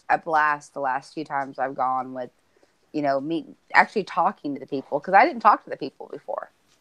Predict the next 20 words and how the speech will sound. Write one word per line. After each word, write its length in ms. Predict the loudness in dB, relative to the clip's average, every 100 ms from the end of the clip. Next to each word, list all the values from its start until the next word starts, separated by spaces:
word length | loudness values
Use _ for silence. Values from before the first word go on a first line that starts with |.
| _ _ _ _ _ _
Um, 380 | 4 6 2 -8 _ _ _ _ _ _ _
and 100 | 2
I've 120 | 2 4
had 200 | 2 2 -10 -2
awesome 440 | 2 2 0 -14 -6
conversations, 920 | -6 -6 -8 -8 -8 -12 -14 -14 -6
and 380 | -4 -2 -4 -8 _ _ _ _
the 60 | -4
people 280 | -2 6 8
I 120 | 8
meet 360 | 4 -2 -4
from, 240 | 0 0 2
you 60 |
know, 180 | 2 0
the 100 | 0
Gun 220 | 0 -2
Channel 320 | 0 -2 -2 -4
crew 340 | -4 -2 0 2
are 320 | 6 6 6 6
awesome. 540 | 4 2 -6 -10 -12